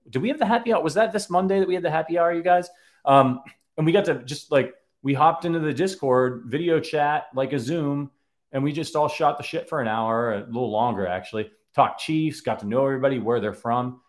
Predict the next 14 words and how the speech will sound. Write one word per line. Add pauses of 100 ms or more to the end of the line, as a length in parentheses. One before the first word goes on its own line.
(140)
It
was
awesome.
Uh, (120)
so
if
you're
interested
in
being
part
of
a
community,